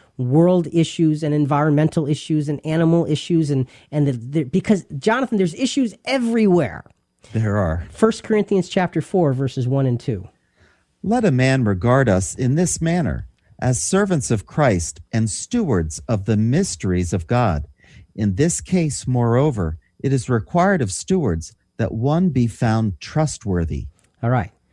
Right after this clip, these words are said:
Speaker 1: So he's talking about us as being stewards. Stewardship. When you're a steward, you are watching over something that's not yours.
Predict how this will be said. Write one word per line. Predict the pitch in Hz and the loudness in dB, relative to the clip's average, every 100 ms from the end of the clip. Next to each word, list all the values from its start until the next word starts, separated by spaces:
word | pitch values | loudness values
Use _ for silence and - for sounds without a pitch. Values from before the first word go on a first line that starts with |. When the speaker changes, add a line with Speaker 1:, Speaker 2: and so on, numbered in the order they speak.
| _ _ | _ _
Speaker 1:
So | - 135 | 0 2
he's | 123 - | 2 2
talking | 185 185 - 180 | 2 2 2 2
about | 160 147 143 | 4 4 4
us | 139 - | 2 0
as | 113 | -4
being | 110 127 123 120 | 2 2 4 0
stewards. | - - 135 87 123 - - _ | -2 0 0 0 -8 -18 -20 _
Stewardship. | - - - 254 254 190 127 - 90 - - _ _ _ _ _ _ | -16 -14 2 4 6 4 2 -4 -8 -8 -20 _ _ _ _ _ _
When | 123 147 | 0 2
you're | 175 | 4
a | |
steward, | 180 - 247 269 175 151 143 - - | 2 0 0 4 4 2 0 -8 0
you | 170 170 | 2 2
are | 151 151 147 | 0 2 2
watching | 139 147 131 147 190 254 - 226 | 0 -4 -2 0 0 -2 0 2
over | 185 185 165 | 2 2 0
something | - 180 147 160 | 0 0 2 2
that's | 143 135 - | 2 0 0
not | 147 170 185 165 | 2 2 0 2
yours. | 170 127 82 90 - | 2 2 -2 -10 -16